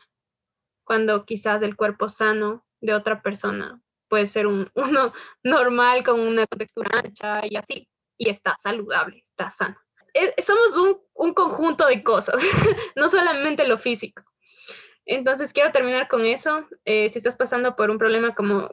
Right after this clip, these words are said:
como este, eh, sí se puede salir de aquí. Quizás te tome mucho tiempo, quizás te tome poco tiempo, pero nunca te des por vencido.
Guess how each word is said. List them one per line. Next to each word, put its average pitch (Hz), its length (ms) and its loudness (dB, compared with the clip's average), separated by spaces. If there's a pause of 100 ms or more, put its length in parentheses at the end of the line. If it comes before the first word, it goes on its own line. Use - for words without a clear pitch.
como 208 200 0
este, 226 360 0
eh, - 640 -10
sí - 100 -14
se - 80 -6
puede 226 260 -4
salir 254 200 -6 (180)
de 226 160 -4
aquí. 262 320 -8 (840)
Quizás 277 320 0
te 269 80 -8
tome 240 580 2 (160)
mucho 277 320 0
tiempo, 214 440 0
quizás 247 240 -4
te 240 100 -2
tome 214 320 -2
poco 226 380 0
tiempo, 208 540 -2
pero 202 360 0
nunca 226 480 -2
te 220 100 0
des 202 180 -2
por 214 200 0
vencido. 226 520 -2